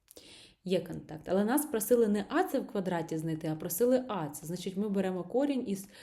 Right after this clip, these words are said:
сто тридцять шість плюс шістдесят корінь із двох. Ну, не дуже гарно, але як є. Окей. Наступну задачу ви розв'язуєте самостійно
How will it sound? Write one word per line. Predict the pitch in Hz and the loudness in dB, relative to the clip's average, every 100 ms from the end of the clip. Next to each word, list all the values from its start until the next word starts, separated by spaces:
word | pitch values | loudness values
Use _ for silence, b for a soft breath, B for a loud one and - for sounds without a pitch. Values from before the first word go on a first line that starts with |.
| B B | B B
сто | - - 220 208 | -14 -2 0 0
тридцять | 180 170 175 | -2 -2 -4
шість | 160 - 269 311 - - | -6 0 4 4 2 -4
плюс | 208 269 - | -2 -2 -4
шістдесят | - 180 160 160 208 226 | -6 -6 -4 -4 -4 -4
корінь | - 190 202 185 | -4 -2 0 -2
із | 160 | -4
двох. | 151 147 - | -8 -8 -6
Ну, | 269 381 - | -4 -4 -2
не | 214 | -2
дуже | 196 220 190 | 0 0 -2
гарно, | 196 233 247 - | -4 -2 -2 -6
але | 170 180 | -6 -4
як | 190 190 143 | -4 -4 -10
є. | - - - - - - | -10 -14 -20 -18 -16 -8
Окей. | - 214 147 - - - _ _ - - - | -4 -2 -2 -6 -14 -16 _ _ -18 -16 -6
Наступну | 214 208 370 381 285 | -4 0 0 4 4
задачу | - 190 156 - 196 180 | 4 0 0 -2 -2 2
ви | 262 | 2
розв'язуєте | 226 180 233 196 170 156 | 2 2 0 0 -2 -2
самостійно | - 208 269 285 - 220 214 202 | 0 2 2 0 -2 -4 -4 -4